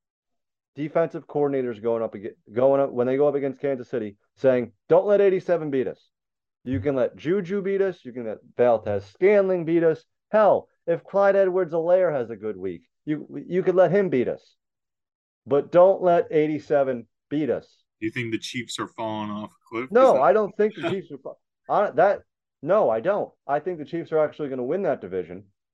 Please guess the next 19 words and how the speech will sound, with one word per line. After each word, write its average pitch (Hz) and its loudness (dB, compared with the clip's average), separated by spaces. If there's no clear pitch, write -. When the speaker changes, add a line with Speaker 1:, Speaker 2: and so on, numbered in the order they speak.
Speaker 1:
But 156 4
I 165 6
don't 185 2
think 190 -2
it's 156 -10
going 156 0
to 151 -6
be 143 -4
Speaker 2:
Good. 135 -8
Speaker 1:
because 131 2
Travis 151 0
Kelce 131 -6
has 139 0
a 127 -4
monster 120 -2
year 101 -4
again. 78 -8
I 139 2
think 156 0